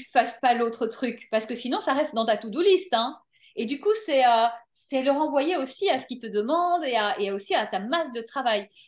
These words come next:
Et il y a plein de petits trucs comme ça dans le livre où... Euh, voilà, où, euh, de par mon expérience, pour avoir testé ça, euh, en fait, bah, l'histoire, c'est que la, la nana, elle me l'a fait deux fois. Et la deuxième fois, j'ai fait de nouveau, euh, avec plaisir. Mais alors là, tu vois, euh,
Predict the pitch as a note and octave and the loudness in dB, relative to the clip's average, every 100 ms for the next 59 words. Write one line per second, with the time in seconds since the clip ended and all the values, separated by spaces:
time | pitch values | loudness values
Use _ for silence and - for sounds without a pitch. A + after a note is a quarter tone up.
0 | - C#4 D4 F#4 G4+ F4+ - C4+ - D4+ | -10 -6 -4 -4 -2 -2 -4 -8 -10 -6
1 | B3+ B3 B3+ A#3+ A#3 A3+ A3+ B3+ C4 B3 | -6 -2 0 0 0 -2 -2 -2 -2 -2
2 | A#3 A3+ G#3 G3 F#3+ - _ _ _ B3 | -4 2 2 2 -2 -8 _ _ _ 0
3 | A3+ A3 - - _ - A3 G#3+ G#3 G#3 | 2 0 -4 -18 _ -10 -2 2 4 2
4 | F#3 F3+ C4+ C4+ B3+ A#3+ A#3+ A#3+ C#4 C4+ | -2 -10 -2 -2 0 -4 -6 -4 -4 -2
5 | G#3+ G3 - C4 - B3 - B3 A#3+ C4 | -2 -2 -4 -6 -4 -8 -4 2 4 6
6 | A#3 F#3 F#3 - G#3 C#4 C4 F#3+ E3+ E3+ | 4 2 -2 -4 -4 -2 -2 0 -2 -2
7 | F3+ A3 C#4 C4+ C4+ G#3 G3 G3 - G3 | -4 -4 -2 -2 -2 -2 -2 -4 -10 -6
8 | G3 G#3 A3+ G#3+ F3+ F3+ F3+ F#3 F3 G3 | -2 0 0 0 -2 -6 -8 -8 -6 -6
9 | F#3+ D4+ - B3+ - - _ _ _ _ | -4 -2 4 4 4 -6 _ _ _ _
10 | _ _ _ _ - A3 A3+ C4 C#4 C4 | _ _ _ _ -2 2 2 0 -4 -2
11 | C4+ B3 A3+ G#3 A3 F#3+ G#3 G3 F#3 C4 | 2 4 2 -2 -6 -6 -6 -6 -4 2
12 | C#4+ G3+ - - - G#3 G#3 A3 G#3 C4+ | 4 2 -2 -12 -8 -6 -6 -8 -6 -4
13 | D4+ G#3+ A3 B3 - A3 B3+ C4+ C#4 C4+ | -2 0 0 0 -4 -4 0 2 2 2
14 | G3+ | 2